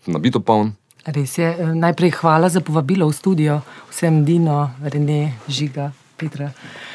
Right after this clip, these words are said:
Speaker 2: Am, ja, včeraj je bilo fantastično. Tako da začeli smo, začeli smo sicer že s popoldanskimi projekcijami, eh, in ob sedmi uri z predpremiero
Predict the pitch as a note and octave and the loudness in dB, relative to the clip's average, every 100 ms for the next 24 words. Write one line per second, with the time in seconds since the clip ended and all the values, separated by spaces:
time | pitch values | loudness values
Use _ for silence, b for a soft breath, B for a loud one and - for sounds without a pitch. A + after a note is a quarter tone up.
0 | B _ D#3 D#3 D#3 D#3+ D#3 D#3+ - - | B _ -2 0 2 0 0 -2 -8 -14
1 | - E3 F3 F#3 E3+ C#3 - E3 - E3+ | -2 2 2 2 0 -4 -12 -20 -12 -6
2 | - G#3 A3 G#3 - F#3 F3 E3 - D#3+ | 0 2 2 2 0 2 4 2 -2 -8
3 | - D3 C#3 C3 - - F3 F3+ E3 E3+ | -8 -8 -10 -14 -16 -10 -2 0 0 -2
4 | E3 E3 F#3+ F#3 F3 D#3 D#3 F3+ F3+ F3 | -2 -2 -2 -2 -2 -2 -2 -4 -4 -4
5 | F3 D3 D3+ D#3 D3+ C#3+ - b b b | -4 -4 -4 -2 -2 -6 -10 b b b
6 | b b b _ C#3 - E3+ D#3+ D3+ D#3 | b b b _ -8 -4 -2 0 0 -2
7 | - F3+ D3+ D3 D#3 - A3+ A#3 A#3+ - | -2 -2 -2 -4 -4 -4 0 2 2 -2
8 | - F3 D#3 D#3+ E3 E3+ D#3+ D#3 - E3+ | -12 -6 -2 -2 -2 -2 -2 -4 -4 0
9 | E3 D#3+ D3+ D3 C#3+ C3+ B2+ B2 C3 C3 | 0 2 0 -2 -4 -6 -10 -10 -10 -8
10 | C3 B2+ B2 - C#3+ C#3+ C#3+ C#3 C#3 C#3+ | -10 -14 _ -10 -8 -6 -6 -4 -4 -4
11 | C#3 | -6